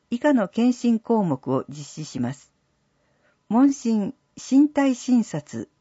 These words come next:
身体計測、血圧測定、血液検査、尿検査。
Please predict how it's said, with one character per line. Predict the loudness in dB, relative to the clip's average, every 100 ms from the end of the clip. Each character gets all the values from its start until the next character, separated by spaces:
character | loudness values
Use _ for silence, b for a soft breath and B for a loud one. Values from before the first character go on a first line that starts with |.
| _
身 | -4 4 4
体 | 4 0 0
計 | 0 -2
測、 | -2 -8 -6 -10 -10 _ _ _ _ -20 -6
血 | -4 0 2
圧 | 2 0
測 | -8 -8 -8
定、 | -8 -6 -6 -10 _ _ _ _
血 | -6 -4 0
液 | 0 0 -4
検 | -2 -2 -4
査、 | -10 -12 -14 _ _ _ _ 0
尿 | 4 4 4
検 | 2 2
査。 | -2 -8